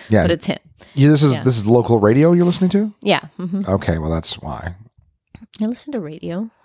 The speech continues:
Speaker 1: Okay. I'm not judging. I'm just saying I don't listen to local radio. That's probably why I don't hear.
Speaker 2: Maybe. But yeah, Ottawa's also, like, quite a bit further from Michigan than we
Speaker 1: Right.
Speaker 2: are,
Speaker 1: Right,
Speaker 2: so.
Speaker 1: of course. But even still, like,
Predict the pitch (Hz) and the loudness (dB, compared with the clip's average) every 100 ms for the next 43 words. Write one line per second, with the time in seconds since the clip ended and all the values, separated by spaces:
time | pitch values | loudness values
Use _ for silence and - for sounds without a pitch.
0 | - 190 175 214 - _ _ _ _ _ | -10 -4 -4 -4 -12 _ _ _ _ _
1 | _ - 151 98 113 117 101 98 101 110 | _ -2 -2 2 2 2 0 0 0 0
2 | 98 104 104 98 101 95 87 98 98 90 | 2 2 2 -2 -2 -2 0 0 0 -2
3 | 92 92 80 82 82 87 87 82 85 175 | -4 -4 -6 -8 -8 -8 -8 -10 -10 -10
4 | 160 165 _ _ _ _ _ _ _ _ | -10 -14 _ _ _ _ _ _ _ _
5 | _ _ 196 - - 170 - - - - | _ _ -2 -2 -8 -12 -12 -16 -20 -4
6 | 202 208 180 170 - 156 151 - - 151 | 0 0 0 -4 -8 -12 -12 -10 -8 -8
7 | - - - 143 - - - 170 170 143 | -10 -20 -16 -16 -16 -18 -18 -16 -12 -2
8 | 127 127 113 - - - - _ 113 78 | 2 4 2 0 -10 -14 -18 _ -2 -2
9 | - - - - - - _ _ - 165 | -2 -10 -10 -10 -12 -14 _ _ 0 2
10 | 160 117 135 104 92 - | 2 -2 -4 -4 -6 -12